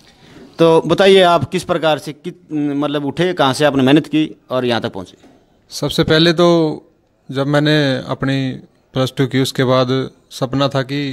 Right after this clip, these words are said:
Speaker 2: एक
Speaker 1: हाँ।
Speaker 2: अच्छा इंजीनियर बने
Speaker 1: जी।
Speaker 2: और ताकि देश को आगे ले जाया जा सके।
Speaker 1: हम्म।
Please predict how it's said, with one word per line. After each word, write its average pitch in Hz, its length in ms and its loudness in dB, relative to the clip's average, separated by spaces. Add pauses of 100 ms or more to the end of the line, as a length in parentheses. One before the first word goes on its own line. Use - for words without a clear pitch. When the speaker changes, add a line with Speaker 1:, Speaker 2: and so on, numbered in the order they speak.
(240)
Speaker 2:
एक 131 140 -6
Speaker 1:
हाँ। 110 160 -18 (840)
Speaker 2:
अच्छा 143 300 0
इंजीनियर 139 440 2
बने 123 260 -2 (300)
Speaker 1:
जी। 110 160 -16 (140)
Speaker 2:
और 127 320 -2 (120)
ताकि 127 220 -2
देश 123 280 -2
को 131 180 -4 (720)
आगे 123 220 0
ले 120 140 0
जाया 120 180 0
जा 120 120 0
सके। - 220 -8
Speaker 1:
हम्म। 113 720 -16